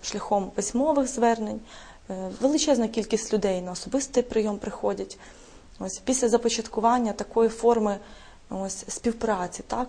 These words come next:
із нашими, е, громадянами, як, м, мобільні соціальні офіси, це коли команда фахівців державного сектору, е, де є наші спеціалісти органів праці, соціального захисту,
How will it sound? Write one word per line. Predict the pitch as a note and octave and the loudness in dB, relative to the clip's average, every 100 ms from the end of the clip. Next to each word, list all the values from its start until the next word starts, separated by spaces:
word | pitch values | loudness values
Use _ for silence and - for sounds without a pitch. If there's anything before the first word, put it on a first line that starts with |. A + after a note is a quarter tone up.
| - | -6
із | F3 - - | -10 -12 -8
нашими, | G3+ G3+ G3+ F#3+ F#3+ F#3+ - - - | -2 -2 -2 -6 -10 -16 -20 -20 -14
е, | F#3 F#3 G3 F#3 | -12 -10 -10 -4
громадянами, | G3+ G3+ A3+ C4+ B3 G3 G3 | -2 0 0 0 -2 -4 -2
як, | G#3 G#3 - - - - - - | -2 -2 -14 -20 -20 -20 -18 -10
м, | F#3 F3+ G3 | -8 -4 0
мобільні | A3 G#3+ G#3 | 2 2 2
соціальні | G3+ - G3+ F#3+ F#3+ | -2 -4 -4 -2 -2
офіси, | A3+ B3+ B3+ - F3+ G3 - | -2 -2 -4 -4 -6 -6 -14
це | - G3 | -10 -6
коли | F#3 F#3+ | -4 -6
команда | F#3+ G#3 G3+ G3+ F#3 F3+ F#3 G3 - | -4 -2 0 0 -2 -2 -2 -4 -6
фахівців | G3+ - - - C#4 D#4 - - - | -6 -6 -8 -4 -4 -4 -14 -20 -6
державного | G3 G3 F#3 G3 | -4 -2 -4 -6
сектору, | - A#3 B3 - G3+ F#3 - - - - | -2 -2 -2 -4 -4 -6 -12 -20 -20 -12
е, | F3+ F3+ | -8 -6
де | E3+ F#3+ | -2 -2
є | F#3 F#3 F3+ - | -2 -4 -6 -6
наші | F#3+ F#3 - | -4 -4 -6
спеціалісти | - G3+ - F#3+ F#3 - | -8 -8 -6 -6 -6 -2
органів | F#3+ F#3 F#3 F3+ | -2 -2 -4 -4
праці, | - F#3 F#3 - | -4 -4 -4 -8
соціального | - - F#3 G#3 G3+ | -4 0 2 2 -2
захисту, | F#3+ F3+ - - - | -4 -4 -4 -10 -10